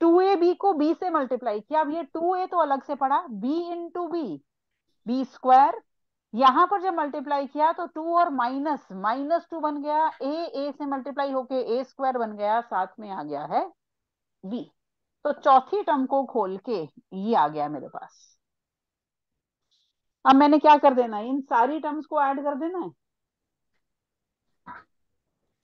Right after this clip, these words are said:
जो कुछ मैंने यहाँ लिखा है, एक, दो, तीन और चार, ये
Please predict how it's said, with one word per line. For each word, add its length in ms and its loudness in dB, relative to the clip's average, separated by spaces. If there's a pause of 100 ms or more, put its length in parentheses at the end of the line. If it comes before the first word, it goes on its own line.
(220)
जो 220 -4
कुछ 260 -8
मैंने 220 -2
यहाँ 320 0 (220)
लिखा 420 2
है, 260 2
एक, 580 0
दो, 580 2
तीन 320 -8
और 140 -4 (120)
चार, 320 -4
ये 120 -8